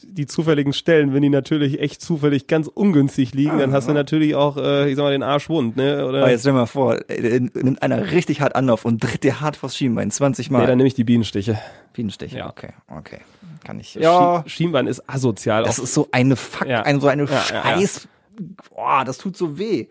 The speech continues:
Speaker 1: Oder wenn du,
Speaker 2: Kackstelle.
Speaker 1: oder wenn du gegens Bett läufst oder so, gegen den Tisch, das ist auch schon Hölle.
Speaker 2: Okay, also auch klare Position. Jetzt
Speaker 1: Ja,
Speaker 2: wird's ein
Speaker 1: ja.
Speaker 2: bisschen deeper.
Speaker 1: Oh, oh, oh.
Speaker 2: Jetzt wird's ein bisschen
Speaker 1: Ja, gut,
Speaker 2: deeper.
Speaker 1: viel, <laughs>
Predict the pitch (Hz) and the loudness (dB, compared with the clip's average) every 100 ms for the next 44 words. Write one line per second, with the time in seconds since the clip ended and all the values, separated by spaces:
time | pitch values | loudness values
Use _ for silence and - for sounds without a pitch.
0 | - 160 131 139 147 117 151 113 131 104 | 0 2 4 4 4 2 0 2 2 2
1 | 104 - 139 135 131 123 123 123 - 127 | -2 -6 -2 0 2 2 -2 -4 -2 -4
2 | 139 110 107 - 113 117 117 117 117 117 | 2 2 2 -2 -2 0 0 -2 -4 -4
3 | 151 - - - - - - 113 113 95 | -4 -4 -8 -10 -12 -14 -14 -12 -10 -10
4 | 104 - _ - - - - 80 - _ | -10 -16 _ -20 -20 -20 -16 -14 -16 _
5 | _ - 92 92 104 - 113 156 160 - | _ -12 -8 -6 -8 -6 0 2 2 -2
6 | 135 117 - 123 123 101 - - 123 - | -6 -6 -2 0 2 0 -2 -2 -2 0
7 | 160 127 147 135 104 226 - 127 143 - | 0 0 -2 0 0 0 -4 -4 -4 -4
8 | 202 139 117 - 120 123 117 117 113 139 | -4 -2 -4 -4 -4 -4 -4 -4 -2 2
9 | 143 131 - 170 170 - | 2 0 2 4 4 0